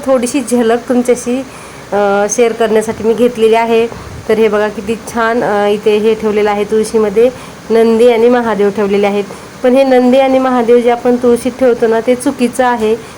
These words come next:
कारण ते पाणी जे आहे ना, आपण महादेवाला घालतो, ते पाणी याच्यामध्ये जातं, तुळशीमध्ये जा-, जातं. तर तिला मी सांगितलेलं आहे, "हे उचलून तू बाजूला ठेव" म्हणून. तर, अ, ठीक आहे, हिनं इथं काय केलेलं आहे,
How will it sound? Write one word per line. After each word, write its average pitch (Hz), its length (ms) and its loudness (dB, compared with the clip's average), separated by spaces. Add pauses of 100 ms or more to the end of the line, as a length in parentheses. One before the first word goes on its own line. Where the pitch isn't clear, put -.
(140)
कारण 226 320 0
ते 247 80 4
पाणी 226 360 0
जे 233 100 0
आहे 254 240 2
ना, 233 180 0 (200)
आपण 208 320 -4
महादेवाला 233 520 0
घालतो, 233 460 -2 (420)
ते 240 80 4
पाणी 233 420 2
याच्यामध्ये 233 400 0
जातं, 190 280 -4 (1120)
तुळशीमध्ये 247 500 0
जा-, 240 140 2
जातं. 233 420 -2 (400)
तर 233 60 0 (100)
तिला 240 160 2
मी 240 120 2
सांगितलेलं 233 600 -2
आहे, 247 260 0
"हे 240 240 -2
उचलून 226 300 -2
तू 233 140 -4
बाजूला 226 420 0
ठेव" 202 220 -2
म्हणून. 202 240 0 (520)
तर, 214 320 2
अ, 214 120 -4
ठीक 262 220 -2
आहे, 262 100 2 (420)
हिनं 233 240 4
इथं 233 300 2
काय 247 180 -2
केलेलं 247 300 0
आहे, 240 260 2